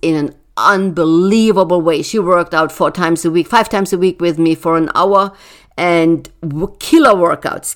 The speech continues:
killer workouts. She made it. She looks fantastic. You can see her abdominals completely flat now. She has the perfect ass. <laughs> She has beautiful shoulders. It's the perfect, perfect body right now.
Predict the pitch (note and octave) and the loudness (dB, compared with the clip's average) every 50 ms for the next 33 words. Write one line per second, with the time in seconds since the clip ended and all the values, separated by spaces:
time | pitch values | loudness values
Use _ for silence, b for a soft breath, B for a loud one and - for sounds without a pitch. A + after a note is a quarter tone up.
0 | - - - - C#4 C4+ C4 B3 A#3+ A#3 G#3 G3+ G#3+ G3+ G3+ G3 - - F3+ E3+ | -12 -8 -2 0 2 2 2 2 2 2 2 2 0 -2 -4 -4 -4 -2 0 0
1 | E3+ F3+ F#3 E3+ D#3 - - - - - - A#3 A#3+ A3+ G#3 G3 - - - - | 2 2 0 0 -2 -4 -6 -8 -10 -6 -4 -2 0 0 0 0 -2 -4 -10 -14
2 | - - - F3 E3 E3 D#3+ D#3 - - - - F3 E3+ E3+ - - - - - | -10 -6 -4 -2 -2 -2 -4 -4 -8 -8 -4 -2 -2 -2 -2 -6 -8 -8 -12 -14
3 | - _ b b b b b b b b b - A3+ A#3 A#3 A#3 A3 G#3 G#3 - | -16 _ b b b b b b b b b -6 -6 -2 0 0 -2 0 -4 -6
4 | G#3 G3 G3+ F#3+ F3 B2+ A#2+ B2+ B2 C#3 A3+ C4+ D#4 D#4+ C4+ B3 A3 G#3 G#3 F#3+ | -4 -4 -2 -2 -2 -4 -6 -8 -4 -2 0 2 2 2 0 0 -2 -2 -2 -4
5 | F3 - - - b b b b _ - - C#4+ D4 D#4 D4 C4+ C4 B3 A3+ G3 | -6 -8 -12 -16 b b b b _ -4 -2 0 0 0 0 -2 -2 -2 0 0
6 | G#3 G3+ G3+ - - G#3 F#3+ F3+ F3 - F3 E3 D#3+ D3+ D3+ D3+ D3+ b b b | 0 0 0 0 -2 -2 -2 -2 -2 -2 -2 0 0 0 -2 -2 -6 b b b
7 | b b - - G#3+ G#3 F#3+ F3+ F3+ D3+ - D3+ C3+ - - - B3 C4 C#4 C4 | b b -4 -2 0 0 2 0 0 -2 -4 -8 -8 -2 0 0 2 2 -2 -2
8 | C4+ C#4+ B3 A#3+ - B2+ D#3 F3+ E3+ E3+ F3 - - - - - - - - - | -4 -6 -6 -6 -6 -6 -2 -2 -2 -2 -2 -4 -8 -10 -12 -14 -18 -20 -10 -6
9 | - G#3 - - B E4 F4 E4+ D#4+ D4+ D4 C#4+ C4 B - A3+ A#3 A3 F#3 D#3 | -6 -6 -6 -8 B -10 -6 -4 -4 -4 -4 -4 -6 B -2 0 0 0 0 -2
10 | C#3 D3+ C#3+ D3+ G#3 C4 D4+ D#4+ D4+ - C4+ B3+ B3 - B3+ G#3 G3+ G3+ F#3+ F#3+ | -6 -8 -6 -4 -2 0 0 0 0 2 0 0 0 0 0 2 2 2 2 0
11 | F#3+ F3+ - - - G3+ G3 - - - F3+ F3 - - - - B3 A#3 A#3 A3+ | -2 -2 -4 -2 -2 -2 -2 -2 -6 -8 -8 -8 -8 -10 -4 0 0 2 2 0
12 | A3+ - A3 G#3 - _ - - A#3+ G#3+ G#3 - A3 F#3+ E3+ G#3 G#3 G3 F3+ D#3+ | -2 -4 -8 -8 -8 _ -6 -2 -2 -2 -2 -2 -6 -4 0 0 0 0 0 -2
13 | D3+ D3 D#3 D#3 - E3+ D3+ - - - - | -2 -4 -4 -4 -4 -4 -4 -6 -6 -10 -16